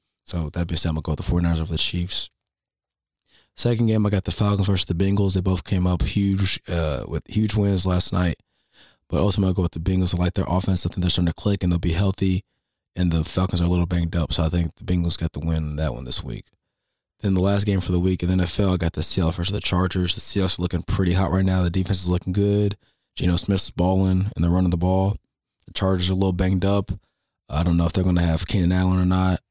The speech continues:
um, but even if they did, I'm gonna go with the Seahawks, trying to shake it up a little bit. I like their, I like how they're being really consistent right now. They can throw the ball, they can run the ball, and they can play defense. They look like they're back to those old days of being really, really good. For my college games, I got Syracuse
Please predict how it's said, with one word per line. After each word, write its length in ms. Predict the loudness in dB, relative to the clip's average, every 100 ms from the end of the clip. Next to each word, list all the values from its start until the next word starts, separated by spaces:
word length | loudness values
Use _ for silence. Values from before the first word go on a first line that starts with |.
| -4
um, 320 | -2 -2 -2
but 280 | -2 -2 -4 _ _ _ _ -20 -20 -4
even 140 | -2 2
if 80 |
they 120 | 2 2
did, 140 | 2
I'm 80 | 2
gonna 100 | 2
go 140 | 0
with 100 | 0
the 40 | 0
Seahawks, 440 | 2 2 2 2
trying 120 | 2
to 60 | 2
shake 160 | 2
it 60 | 0
up 140 | 0
a 20 | 0
little 180 | 0
bit. 160 | 2 2
I 60 | 0
like 180 | 0
their, 160 | -2 -2
I 60 | 0
like 180 | 0 0
how 280 | 0 -2 -4 _ _ _ -6
they're 100 | -2
being 240 | 0 0
really 140 | 0
consistent 400 | 0 0 0 2
right 100 | 2
now. 200 | 2 2
They 80 | 0
can 140 | -2 -2
throw 180 | 0
the 80 | 0
ball, 140 | 2 0
they 100 | 0
can 100 | 0
run 120 | 0
the 60 |
ball, 200 | 0 0
and 80 | 0
they 40 | -2
can 140 | -4
play 140 | -4
defense. 420 | -2 -2 -2 -2 -2
They 80 |
look 160 | 0 -2
like 180 | -2 -6
they're 120 | -4
back 240 | -4 -4
to 80 | -4
those 180 | -2 -2
old 240 | 0 -2
days 240 | -2 -2 -2
of 80 | -2
being 180 | -2
really, 180 | -2 -2
really 220 | -2 -2
good. 360 | -2 0 -2 -6 _ _ _ _ _ _ _ _ _ _ _ _
For 140 | -4 -2
my 80 |
college 340 | 0 0 2 2
games, 160 | 0
I 60 | 0
got 160 | 0 0
Syracuse 640 | 2 0 -2 0 0 0